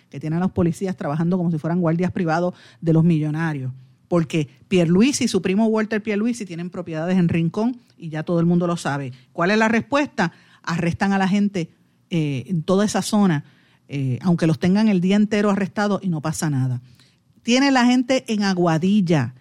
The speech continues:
que está protestando en Aguada por las construcciones desmedidas de antenas de transmisión en zonas residenciales, que está afectando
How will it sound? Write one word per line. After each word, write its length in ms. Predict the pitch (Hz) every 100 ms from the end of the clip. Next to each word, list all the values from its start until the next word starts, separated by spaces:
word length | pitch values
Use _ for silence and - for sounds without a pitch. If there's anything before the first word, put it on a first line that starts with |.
| _
que 100 | -
está 220 | 160 175
protestando 580 | 220 226 214 - 208 220
en 220 | 208 190
Aguada 600 | 180 165 170 180 196 180
por 120 | 165 156
las 100 | 151
construcciones 760 | 165 - 175 - 180 185 214
desmedidas 600 | 202 202 180 175 196 202
de 80 | 175
antenas 640 | 160 160 180 190 208 196 - _ _
de 120 | 185 175
transmisión 600 | 180 180 170 - 202 202
en 140 | 190
zonas 340 | 170 180 196 208
residenciales, 840 | 196 196 170 160 - 180 185 160
que 60 |
está 160 | 151 143
afectando 640 | 147 190 - 180 196 175